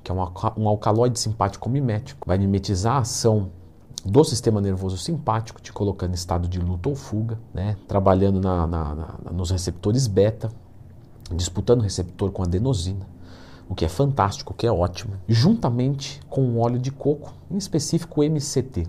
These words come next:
o triglicerídeo de cadeia média, que é um lipídio, tá? Que fornece energias de forma muito rápida, muito boa, tem ação termogênica, que com isso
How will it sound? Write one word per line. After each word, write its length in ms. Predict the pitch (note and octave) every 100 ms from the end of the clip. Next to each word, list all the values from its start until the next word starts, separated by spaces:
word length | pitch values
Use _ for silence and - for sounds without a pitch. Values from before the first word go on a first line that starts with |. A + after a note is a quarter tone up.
| -
o 40 |
triglicerídeo 800 | B2 F3+ F3 F3 - B2+ D3 C#3 C#3 - - -
de 160 | C3+
cadeia 400 | - B2+ A2+ C3
média, 380 | E3+ C3+ D#3 D3+ - - - - -
que 60 | A3
é 40 |
um 120 | E3+
lipídio, 560 | D#3 - C#3+ D3 D#3+ C4+ - - - -
tá? 280 | - E2 A2+ C#3
Que 100 | C3
fornece 400 | - A#2+ B2+ A#2+
energias 380 | A2+ G2+ G2+ F#2+
de 60 |
forma 260 | F2+ F2 E2+
muito 260 | B2+ -
rápida, 520 | A3 C3 C#3 D#3 E3 D#3+ - - - -
muito 200 | A#2 A3
boa, 380 | C3+ B2+ C#3 C#3 - - -
tem 120 | G#2+
ação 340 | F#2+ - E3+
termogênica, 840 | G#3+ G#3+ G3 F3 C3 C3 C3+ - C3+
que 140 | - C3
com 200 | - F#3+
isso 380 | D3 C#3 -